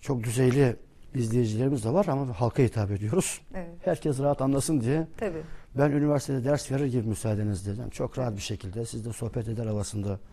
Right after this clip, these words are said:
Speaker 1: program yapmayı her zaman tercih ediyorum biliyorsunuz.
Speaker 2: Tabii, teşekkür ederim.
Speaker 1: "Hocam," dediler, "bizi kanun cahili yaptınız."
Speaker 2: Evet.
Speaker 1: Ve ne yazık ki pek çok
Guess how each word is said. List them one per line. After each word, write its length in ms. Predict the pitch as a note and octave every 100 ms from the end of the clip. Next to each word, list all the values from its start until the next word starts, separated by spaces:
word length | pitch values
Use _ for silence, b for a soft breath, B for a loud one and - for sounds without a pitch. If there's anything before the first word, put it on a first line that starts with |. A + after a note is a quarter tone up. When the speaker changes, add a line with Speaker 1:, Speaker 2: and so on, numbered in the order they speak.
| b b b b
Speaker 1:
program 360 | - A2+ A#2 A#2
yapmayı 260 | G#2+ A#2 B2
her 40 |
zaman 200 | A2 A2
tercih 360 | - A2 C#3+ B2+
ediyorum 300 | G2+ G2 F2+
biliyorsunuz. 500 | F#2+ - F#3 G3 -
Speaker 2:
Tabii, 220 | G3 E3 E3+ -
teşekkür 380 | F#3+ F#3+ - E3
ederim. 180 | F3+ F#3 -
Speaker 1:
"Hocam," 360 | C#3 E3 F3 D#3
dediler, 340 | D3+ E3+ D#3+
"bizi 180 | D3 F3
kanun 320 | D#3+ C#3+ F3+
cahili 320 | C#3+ C#3+ C#3+
yaptınız." 520 | C3+ - F#2+ - - - - F#3+
Speaker 2:
Evet. 200 | F3 D3 b b b b -
Speaker 1:
Ve 280 | B2 F#3 F3+ - -
ne 80 | E3
yazık 400 | G3 B2+ A2+ -
ki 160 | F#3+ G3+ D3+ -
pek 200 | C#3 -
çok 340 | D#3+ - -